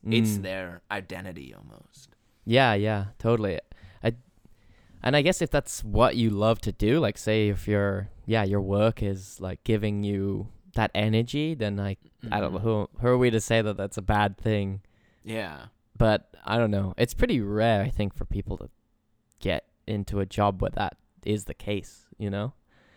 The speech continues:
Speaker 2: Like, that's
Speaker 1: Yeah.
Speaker 2: why I'm always skeptical of when I hear about people that don't exercise.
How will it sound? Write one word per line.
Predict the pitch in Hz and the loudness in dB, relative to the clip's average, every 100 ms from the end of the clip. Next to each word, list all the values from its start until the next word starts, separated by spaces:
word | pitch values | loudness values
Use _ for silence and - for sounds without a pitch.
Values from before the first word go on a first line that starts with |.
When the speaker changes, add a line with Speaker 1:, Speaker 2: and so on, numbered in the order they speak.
| _ - | _ -2
Speaker 2:
Like, | 104 | 2
that's | 117 135 | 4 6
Speaker 1:
Yeah. | |
Speaker 2:
why | 135 113 | 6 6
I'm | |
always | 107 107 101 | 4 2 0
skeptical | - - 104 - - 98 107 | -4 -6 -4 -4 -4 -4 -4
of | 101 | -2
when | 101 | -2
I | 101 | -4
hear | 107 101 | -4 -4
about | 95 95 | -2 -2
people | 101 98 | -2 -4
that | 98 95 | -4 -6
don't | 104 101 - - - _ _ _ _ _ - | -4 -4 -6 -14 -20 _ _ _ _ _ -8
exercise. | - 104 - 90 - - | -8 -8 -6 -6 -6 -14